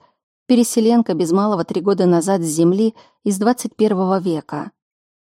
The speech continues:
«Из России?» «Да, это так очевидно». Его догадливость поразила до глубины души. В этом времени на Земле нет стран, есть единый мегаполис.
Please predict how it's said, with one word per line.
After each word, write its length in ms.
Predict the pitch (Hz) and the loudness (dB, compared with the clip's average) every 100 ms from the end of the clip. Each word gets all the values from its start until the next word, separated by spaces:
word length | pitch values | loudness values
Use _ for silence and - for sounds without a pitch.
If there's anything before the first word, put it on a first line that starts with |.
| _ _ _ | _ _ _
«Из 200 | 202 175 | -6 -4
России?» 720 | 170 147 - 175 214 226 131 - _ _ _ _ _ _ - | -4 -6 -6 -4 -2 -2 -4 -10 _ _ _ _ _ _ 0
«Да, 420 | 220 220 214 226 _ - | 4 4 2 -2 _ -2
это 200 | 226 220 | 0 0
так 180 | 226 226 | 0 -2
очевидно». 640 | - 226 214 269 247 220 _ _ _ _ _ _ _ _ _ _ - | -2 -2 2 2 0 -2 _ _ _ _ _ _ _ _ _ _ -8
Его 260 | 190 214 | -4 0
догадливость 680 | 269 240 254 269 254 247 - | 0 2 2 2 0 0 -4
поразила 480 | 233 220 196 220 226 | -4 -2 0 0 0
до 140 | 196 | -2
глубины 460 | 185 196 180 190 196 | 0 0 2 2 2
души. 520 | 185 190 - 175 131 - _ | -2 -6 -8 -8 -8 -14 _
В 120 | 160 | -6
этом 300 | 202 233 165 | -4 -2 -2
времени 440 | 156 196 233 175 165 | 0 0 2 2 2
на 140 | 165 | 2
Земле 400 | 156 170 220 233 | 2 2 2 0
нет 320 | 196 214 233 - | 2 2 2 -2
стран, 520 | - - 214 151 - - _ - | -8 -2 -2 -2 -6 -18 _ -10
есть 380 | 185 233 - - | -2 -2 -2 -4
единый 400 | 190 160 202 220 | -4 0 2 2
мегаполис. 760 | 208 180 202 170 147 127 - | 2 0 -4 -8 -10 -10 -14